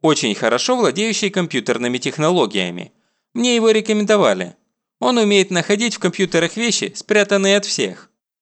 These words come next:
"Я хочу посмотреть это видео". "Сожалею, госпожа, но его у меня нет. Сам я видел его на экране планшета.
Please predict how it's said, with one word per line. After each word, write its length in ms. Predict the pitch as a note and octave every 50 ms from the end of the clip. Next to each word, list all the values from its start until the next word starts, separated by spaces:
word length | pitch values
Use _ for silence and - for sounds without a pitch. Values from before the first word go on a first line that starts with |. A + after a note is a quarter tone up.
| _ _ _ _ _ _ _ _ _
"Я 160 | - A2 G#2+
хочу 260 | G2 B2 A#2+ - - C#3
посмотреть 560 | C3+ D3+ - - G#3 A3 G#3+ C#4 C#4 C4+ -
это 200 | - - - D#3
видео". 460 | B2+ A#2 G2+ F3 G#2+ F#2 F2+ F2 - _ _ _ _ _ _ _ _ _ -
"Сожалею, 520 | - D3 A#2 - B2 A#2+ D3+ G3+ A3+ A3+
госпожа, 560 | F3+ D#3+ C3+ - - B2+ G2 A2+ G2 F2+ - - _
но 100 | A#2+ A#2+
его 320 | C#3+ F3 G3 G#3 A3 A3 G#3+
у 40 |
меня 240 | G#3+ A3 A3 A3+ A3+
нет. 320 | G#3+ D#3+ G#2+ F#2 F#2 - _ _ _ _ _ _ _ _ _
Сам 280 | - - - A#3+ B3 A#3
я 100 | F#3+ D#3
видел 260 | D#3+ A3 A#3 G#3+ G#3
его 220 | F#3 F3 D#3 D#3+ D3
на 160 | C#3 C3+ C#3
экране 320 | C3+ F3+ F#3 F3 F3 F3
планшета. 680 | F3 - F#3+ G3 F#3 - - B2 F#2+ - - F#2 -